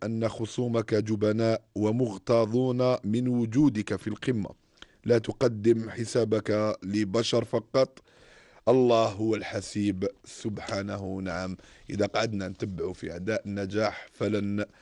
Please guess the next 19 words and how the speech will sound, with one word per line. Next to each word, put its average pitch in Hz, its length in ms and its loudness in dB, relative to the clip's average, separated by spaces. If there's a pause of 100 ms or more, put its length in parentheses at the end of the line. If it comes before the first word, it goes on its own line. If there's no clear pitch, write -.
(420)
نمشي 110 460 4
خطوة 110 800 2 (120)
للأمام، 110 680 -2
بل 104 140 0
سنتراجع 101 680 0
خطوات 92 640 -4 (220)
للوراء، 92 760 -2
لأنهم 95 420 -2
ربما 92 460 0 (540)
هناك 104 240 2
الكثير 90 500 2
من 87 140 -6
المرضى 76 680 -4
والحقودين. 98 880 -4 (340)
يجب 135 480 2
على 117 180 4
الإنسان 117 640 2
أن 117 260 2 (680)
يتجاوز 101 920 2